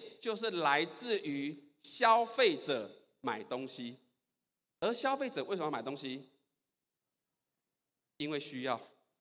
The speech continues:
因为他会买，他不见得要来爱多美买，他可以去别的地方买。但如果今天来这里买东西比较便宜，东西比较好用，您觉得对每一个消费者有没有好处？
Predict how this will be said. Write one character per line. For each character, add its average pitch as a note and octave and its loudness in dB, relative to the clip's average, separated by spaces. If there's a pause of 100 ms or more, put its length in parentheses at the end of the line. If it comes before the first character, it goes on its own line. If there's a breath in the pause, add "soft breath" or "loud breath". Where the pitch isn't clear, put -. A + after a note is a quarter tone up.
(220)
因 D3 -2
为 C#3+ 0
他 B2+ -2
会 C3+ -4
买， A2 -10 (520)
他 C4 2
不 G3+ -8
见 A#3+ -2
得 E3+ 0
要 F3+ 0
来 D3 2
爱 D#3 -2
多 D3 -6
美 B2+ -4
买， G#2+ -8
他 G3+ -4
可 E3+ -4
以 - -2
去 D3+ -8
别 B2+ -6
的 A#2+ -6
地 B2 -12
方 A2+ -8
买。 G2+ -10 (240)
但 C4+ 0
如 A3 -4
果 G3 2
今 G3 -6
天 G#3 -2
来 D3 2
这 G3+ -4
里 E3 -2
买 C3+ -2
东 F3 -4
西 F#3 -6
比 C3+ -16
较 D#3 -4
便 A#2+ -6
宜， A2+ -12 (340)
东 G3 4
西 G3 -4
比 G3 -10
较 A#2 -6
好 A#2 -8
用， C3+ 0 (360)
您 D#3 4
觉 D3+ 0
得 D3 0 (420)
对 G#3 8 (240)
每 C3+ 2
一 G3 -4
个 F#3+ -2
消 F3+ -2
费 F3+ -4
者 A2+ -8
有 - 2
没 E3 4
有 G#3 6
好 C#3 4
处？ F3 -2